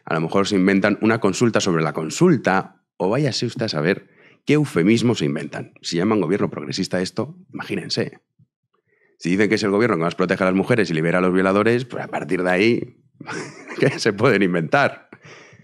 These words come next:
Pero los socios están ahora con el show, con el teatro de no, no, no, esto no, no estamos para nada de acuerdo. Para cuando se pacte la amnistía, o al menos se diga a la opinión pública que ya está pactada, entonces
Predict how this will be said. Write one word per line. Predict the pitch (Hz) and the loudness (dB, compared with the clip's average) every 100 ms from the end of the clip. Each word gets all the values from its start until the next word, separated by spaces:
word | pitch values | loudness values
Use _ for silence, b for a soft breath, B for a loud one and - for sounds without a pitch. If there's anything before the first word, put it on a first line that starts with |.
| B B _ _ _ | B B _ _ _
Pero | - 110 | 2 4
los | 107 101 | 4 4
socios | 151 147 160 | 2 4 4
están | 143 147 147 - - | 4 4 2 0 0
ahora | 131 139 147 156 - - | 2 4 4 2 -2 0
con | 110 | 2
el | 87 | 2
show, | 85 101 80 76 | 2 2 2 2
con | 82 | 0
el | 80 80 | 0 0
teatro | 95 120 - 131 | 2 2 4 4
de | 123 101 | 4 4
no, | 98 131 135 | 4 4 4
no, | 127 120 | 4 2
no, | 120 107 87 | 2 2 0
esto | - 98 | -2 -4
no, | 92 80 | -4 -2
no | 107 | -4
estamos | - 73 80 | -4 -6 -6
para | 101 127 | -2 0
nada | 95 73 | 2 2
de | |
acuerdo. | 69 104 117 98 - - _ B B B B - | 0 2 2 0 -6 -10 _ B B B B -2
Para | 110 | 2
cuando | 113 113 113 107 101 | 4 4 4 4 2
se | - 101 92 95 | 2 2 4 2
pacte | - 160 - 131 | 0 -2 0 2
la | |
amnistía, | 107 85 - 143 90 | 4 2 2 2 4
o | 80 82 | 0 2
al | |
menos | 110 165 98 - - - _ _ | 2 2 0 -4 -12 -14 _ _
se | - 78 | -8 -2
diga | 107 | 0
a | 101 | 0
la | |
opinión | 82 95 92 | 0 0 2
pública | 117 85 | 2 0
que | 80 | 2
ya | 90 | 0
está | 101 87 | 0 -2
pactada, | 85 - 127 87 69 - _ _ _ _ _ b b b | -4 0 0 2 0 -6 _ _ _ _ _ b b b
entonces | 127 123 143 131 135 135 131 - - | 0 2 2 2 2 2 0 -4 -10